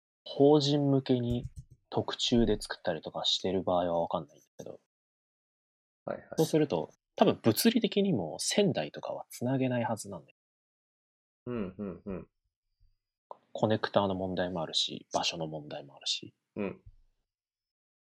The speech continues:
Speaker 1: おそらく。そうすると、その、でかい単位になるだけで、結局ジーピーユーが複数ある状況は変わらないから、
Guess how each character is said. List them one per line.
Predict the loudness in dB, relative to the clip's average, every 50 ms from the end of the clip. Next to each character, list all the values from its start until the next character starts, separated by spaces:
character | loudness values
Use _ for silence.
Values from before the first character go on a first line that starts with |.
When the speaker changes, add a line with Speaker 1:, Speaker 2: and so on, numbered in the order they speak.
| _ _ _ _ _ _ _
Speaker 1:
お | -4 -4
そ | -4 -4
ら | -6 -8
く。 | -8 -8 -8 -10 -12 -14 -18 _ _ _ _ _ _ _ _ _ _ _ _ _ _ 2
そ | 4 4
う | 6
す | 8 6 6
る | 6 6
と、 | 6 6 6 6 4 2 -2
そ | -4 -6 -6 -4
の、 | -4 -2 -4 -4 -6 -10 _ _ _ -8 -8 0 2
で | 2 2
か | 4 4 4 6
い | 4 2
単 | 0 -2 0 0 0 0 -2
位 | -4 -8 -12 _ _ _
に | -4 0 2
な | 2 2
る | 2 -2
だ | -8 -8
け | -6 -6 -6
で、 | -6 -8 -12 -16 _ _ _ _
結 | -2 -2 0 2 4
局 | 2 2 4
ジ | 4 4 4
ー | 4 4
ピ | 4 6
ー | 6
ユ | 8 8 6 4
ー | 2
が | 0 -4
複 | -4 -4 -4 -2
数 | 0 0 0 0
あ | 0 0 -2 -4
る | -4 -8
状 | -14 -18 _ -18
況 | -16 -16 -12
は | -8 -6 -4 0
変 | 0
わ | 0
ら | 0 -2 -6
な | -8 -8
い | -6
か | -8 -8
ら、 | -6 -8 -8 -10